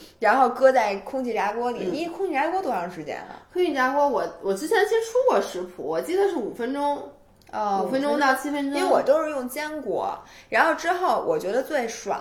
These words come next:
Speaker 1: 的是给它卷成披萨卷儿。
Speaker 2: 啊，对，
Speaker 1: 就是
Speaker 2: 拿出来再卷起来。
Speaker 1: 你直接吃吧，你有点儿，因为它太薄了，
Speaker 2: 对。
Speaker 1: 你兜不住。
Speaker 2: 嗯。
Speaker 1: 然后直接给它卷成卷儿一切，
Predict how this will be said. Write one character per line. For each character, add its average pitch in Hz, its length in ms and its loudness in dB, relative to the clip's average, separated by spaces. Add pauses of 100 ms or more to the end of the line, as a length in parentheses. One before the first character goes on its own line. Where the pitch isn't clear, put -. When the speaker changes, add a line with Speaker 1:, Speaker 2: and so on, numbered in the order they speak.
(160)
Speaker 1:
的 - 240 -6
是 - 120 -12
给 202 120 0
它 226 100 -2
卷 233 220 -6
成 196 140 -10
披 262 220 -10
萨 226 160 -4
卷 - 180 -12 (140)
儿。 - 180 -10 (240)
Speaker 2:
啊， 208 200 4
对， 196 180 2
Speaker 1:
就 196 60 6
是 180 60 6
Speaker 2:
拿 190 80 4
出 247 60 -4
来 226 140 0
再 233 60 0
卷 262 80 4
起 226 40 4
来。 208 60 2
Speaker 1:
你 - 40 0
直 - 140 -2
接 359 180 0
吃 359 320 -4
吧， 254 200 0
你 190 160 -4
有 220 120 0
点 269 160 0
儿， 117 240 0
因 277 80 -6
为 330 80 -4
它 359 120 0
太 339 240 -4
薄 156 420 -2
了， 208 100 0
Speaker 2:
对。 - 120 0
Speaker 1:
你 - 80 -4
兜 330 160 0
不 320 100 -6
住。 311 420 -4
Speaker 2:
嗯。 185 280 -2
Speaker 1:
然 240 120 6
后 302 60 4
直 262 120 -4
接 320 120 -2
给 - 140 -2
它 247 120 0
卷 233 240 -4
成 233 140 -4
卷 214 100 -2
儿 - 80 -2
一 208 140 -8
切， 294 640 -4